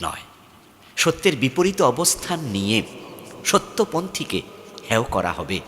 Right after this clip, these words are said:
এটা মোটেও গ্রহণযোগ্য নয়। এজন্য আমরা বিনীত আরজ করব, আলেম ওলামাগণ যেন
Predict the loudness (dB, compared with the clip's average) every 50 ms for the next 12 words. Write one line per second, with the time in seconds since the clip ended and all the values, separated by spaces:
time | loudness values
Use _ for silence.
0 | -12 -18 -20 -20 -20 -20 -20 -20 -20 -20 -20 -20 -20 -16 -12 -8 -6 -6 -4 -6
1 | -6 -6 -6 -6 -6 -6 -10 -10 -8 -8 -8 -8 -10 -12 -12 -12 -14 -14 -14 -16
2 | -16 -18 -20 -20 -20 -20 -20 -20 -20 -20 -20 -20 -20 -20 -12 -10 -8 -6 -6 -4
3 | -4 -6 -4 -4 -6 -4 -4 -4 -4 -4 -2 -2 -4 -4 -2 -4 -6 -4 -4 -6
4 | -6 -6 -8 -10 -12 -18 -20 -20 -20 -20 -20 -20 -20 -8 -2 -2 0 0 2 0
5 | 2 2 2 2 0 0 -2 -4 -6 -6 -6 -8 -8 -8